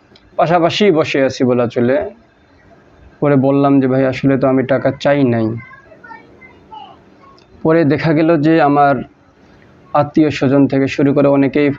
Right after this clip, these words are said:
একের পর এক ফোন দেওয়া শুরু করলেন যে আমি টাকা চাচ্ছি কেন বা কী দরকার। যারা সচেতন তারা ফোন দিয়েছেন, হয়তোবা অনেকেই আছেন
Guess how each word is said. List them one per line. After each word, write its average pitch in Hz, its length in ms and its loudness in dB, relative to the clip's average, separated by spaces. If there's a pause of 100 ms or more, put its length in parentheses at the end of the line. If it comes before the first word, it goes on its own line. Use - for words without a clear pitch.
একের 143 240 -2
পর 135 160 -2
এক 131 160 -2
ফোন 139 260 0
দেওয়া 131 180 2
শুরু 127 260 -2
করলেন 123 360 0
যে 120 160 2
আমি 120 160 0
টাকা 123 240 0
চাচ্ছি 123 400 -4
কেন 123 340 -2
বা 120 140 0
কী 135 200 0
দরকার। 120 480 0 (840)
যারা 165 180 2
সচেতন 139 540 0
তারা 131 180 0
ফোন 123 300 -2
দিয়েছেন, 120 500 -2
হয়তোবা 123 280 0
অনেকেই 127 480 0
আছেন 131 440 -2